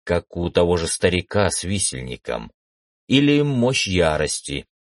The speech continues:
когда тёмные практики усиливали себя за счёт боевого безумия. Ещё были ядовитые способности и порочные техники. Да и много чего. Но всё это не подходило.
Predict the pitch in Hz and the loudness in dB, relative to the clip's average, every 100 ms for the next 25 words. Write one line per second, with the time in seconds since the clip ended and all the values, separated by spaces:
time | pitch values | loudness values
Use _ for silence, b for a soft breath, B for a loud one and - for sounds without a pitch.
0 | _ - 82 80 85 92 90 90 - 110 | _ -4 0 0 2 2 2 0 2 0
1 | 104 85 - 80 95 95 143 127 113 104 | 0 -6 -8 -4 -2 -2 -2 0 0 0
2 | 92 107 120 101 82 76 - 90 - 90 | -2 0 2 2 0 -2 -2 -6 -6 0
3 | 92 95 92 90 85 80 87 87 78 58 | 4 4 4 4 2 0 -4 -6 -8 -8
4 | 55 50 50 _ _ _ _ _ _ _ | -8 -8 -10 _ _ _ _ _ _ _
5 | _ _ - 85 80 151 151 143 151 147 | _ _ -4 0 2 0 0 0 2 2
6 | 139 131 135 127 120 110 117 123 117 - | 2 2 2 2 2 0 0 -2 -2 0
7 | 113 - 95 92 98 98 - - 98 98 | 0 2 0 2 -2 -2 -8 -6 -2 0
8 | 101 98 - _ _ 110 101 87 80 - | 0 -2 -6 _ _ 2 4 2 -2 -4
9 | 85 85 - 64 58 - 62 58 58 58 | -6 -6 -8 -10 -10 -10 -16 -14 -12 -12
10 | - _ _ _ _ _ _ 175 156 117 | -14 _ _ _ _ _ _ -2 0 0
11 | 101 98 120 147 170 98 64 - - 62 | -4 -4 -4 0 0 0 -2 -4 -4 -4
12 | 58 52 _ _ _ _ _ _ - 123 | -6 -6 _ _ _ _ _ _ -4 0
13 | 123 120 110 - 127 - 110 101 101 95 | 2 2 0 -2 -2 -4 -6 -2 -2 -2
14 | 95 82 - 85 64 60 57 50 | -2 -6 -4 -4 -4 -8 -8 -10